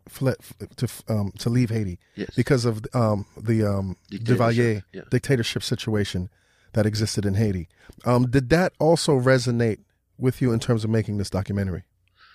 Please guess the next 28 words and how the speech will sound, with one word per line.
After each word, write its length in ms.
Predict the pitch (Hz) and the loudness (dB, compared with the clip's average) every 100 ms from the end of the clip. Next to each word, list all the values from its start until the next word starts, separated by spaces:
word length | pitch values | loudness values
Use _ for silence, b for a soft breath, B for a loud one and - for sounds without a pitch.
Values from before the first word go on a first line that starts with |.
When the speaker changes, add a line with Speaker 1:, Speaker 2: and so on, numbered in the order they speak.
| b b b b | b b b b
Speaker 2:
Well, 300 | 117 160 151 117 - - | 4 6 4 -2 -20 -6
I, 160 | 160 - | -6 -2
I 100 | 165 | -4
think 220 | 170 160 | -4 -6
my 180 | 131 120 | -2 -2
whole 280 | 104 143 165 | 0 0 2
life, 440 | 123 156 165 - - | 2 0 -2 -8 -8
uh, 120 | 110 - | -6 -6
uh, 20 | |
uh, 320 | - 110 110 95 | -8 -6 -8 -8
helped. 360 | 117 165 165 135 | -2 -2 -2 -8
You 60 | |
know, 140 | 123 104 | -8 -8
when 300 | 113 117 117 | -8 -10 -8
I 160 | 117 | -8
say 320 | 117 120 110 - - _ _ _ | -8 -8 -10 -12 -20 _ _ _
the 100 | 107 | -6
documentary 680 | 101 110 113 110 117 110 90 | -4 -4 -6 -6 -6 -8 -8
took 200 | - - _ | -12 -16 _
ten 200 | 110 98 | -6 -6
years 240 | 101 98 - | -8 -10 -10
to 80 | 90 | -10
make, 280 | 104 - - | -8 -8 -10
but 160 | 92 | -8
I 80 | 107 | -8
think 240 | 113 110 92 b b b b _ | -6 -10 -10 b b b b _
all 200 | 117 127 | 0 0
the 300 | 120 117 110 | 0 -2 -4